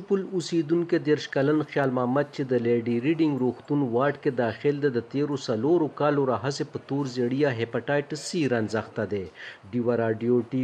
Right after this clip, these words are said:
وي ته وایي، «ډومبیه به مې اکثره تبه وه، بیا مې په خوله وینه وغورځوله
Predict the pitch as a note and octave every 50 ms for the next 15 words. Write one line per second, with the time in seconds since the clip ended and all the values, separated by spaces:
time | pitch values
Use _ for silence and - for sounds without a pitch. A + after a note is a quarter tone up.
0 | B2 B2+ B2 - C3+ B2+ B2 D#3 F3+ G3 F#3+ F3+ D3+ C#3+ C3 B2+ A#2+ C3+ D3 D#3+
1 | D#3+ C#3+ D3+ D3+ D3+ D3+ D#3+ D#3+ B2+ B2+ A2+ - - - D3 C#3+ C#3 C3 - -
2 | D3+ D3 D#3 D#3 D3+ D#3 D3+ B2 A#2 B2 C#3 D3 D3+ D#3 D3 D3 - B2 - -
3 | - C3+ C#3+ C3+ A#2 A#2 C#3 D3+ D#3 D#3 D3+ C#3+ - D#3+ D#3 C#3 D3 D#3 D#3+ D#3+
4 | D#3+ D#3+ D#3+